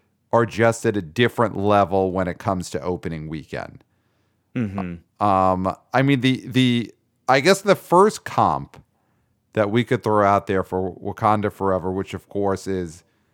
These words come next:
Speaker 1: sequel to Black Panther. It's the movie that's gonna deal with the loss of the star Chadwick Boseman. I-,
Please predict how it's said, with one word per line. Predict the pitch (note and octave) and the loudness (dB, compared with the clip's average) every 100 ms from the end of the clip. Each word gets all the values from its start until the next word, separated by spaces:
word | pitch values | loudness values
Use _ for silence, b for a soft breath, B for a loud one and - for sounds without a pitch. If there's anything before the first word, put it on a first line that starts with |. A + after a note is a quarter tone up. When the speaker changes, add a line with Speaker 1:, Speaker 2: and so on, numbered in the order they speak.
| _ | _
Speaker 1:
sequel | _ F#2 F#2 F2+ | _ -12 -8 -8
to | - | -6
Black | F2+ E2+ - | -6 -6 -4
Panther. | A#2+ A#2 G#2+ A2+ G#2+ G#2 G2+ _ _ _ _ _ _ - | -2 -2 0 0 2 0 -6 _ _ _ _ _ _ -8
It's | F#2 - - | -8 -8 -16
the | - | -6
movie | G#2 G#2+ G2+ G2 | 0 0 2 2
that's | F#2+ - | 0 -2
gonna | G2+ F2 | -6 -6
deal | G#2 G#2 F#2+ | -4 0 0
with | F#2 F#2+ | 0 -4
the | G2 F#2+ | -4 -6
loss | F2+ F#2+ F#2 F#2 - | -2 2 2 2 -2
of | - F#2+ F#2 F2 D2+ - _ | -8 -2 -2 -2 -8 -20 _
the | G2 | -12
star | - - G2 F#2 F2+ | -10 0 2 4 0
Chadwick | - F#2+ F2 E2 - | -2 -4 -4 -4 0
Boseman. | A#2 A#2+ G2+ G#2+ G#2+ G#2 G2+ G2+ _ _ _ _ _ _ _ _ _ _ _ _ | 2 4 0 -2 -2 -2 -6 -10 _ _ _ _ _ _ _ _ _ _ _ _
I-, | _ | _